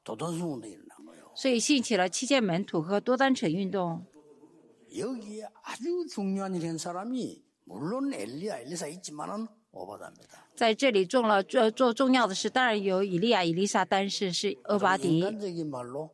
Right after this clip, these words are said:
Speaker 1: 오바다 없었으면 안 된다 할 정도로 중요한 역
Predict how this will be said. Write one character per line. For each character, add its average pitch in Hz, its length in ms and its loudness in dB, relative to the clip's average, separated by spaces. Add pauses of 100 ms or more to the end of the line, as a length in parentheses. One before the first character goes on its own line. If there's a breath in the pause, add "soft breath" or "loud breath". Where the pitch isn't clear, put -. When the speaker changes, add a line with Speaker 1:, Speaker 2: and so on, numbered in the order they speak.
(160)
Speaker 1:
오 123 140 -6
바 185 160 -6
다 208 80 -8
없 139 160 -8
었 165 160 -8
으 - 0 -
면 147 160 -8
안 113 100 -12
된 247 220 -4
다 254 80 -6
할 170 160 -6
정 147 160 -6
도 147 80 -6
로 202 320 -6 (720)
중 120 160 -16
요 107 80 -12
한 107 80 -16
역 87 80 -20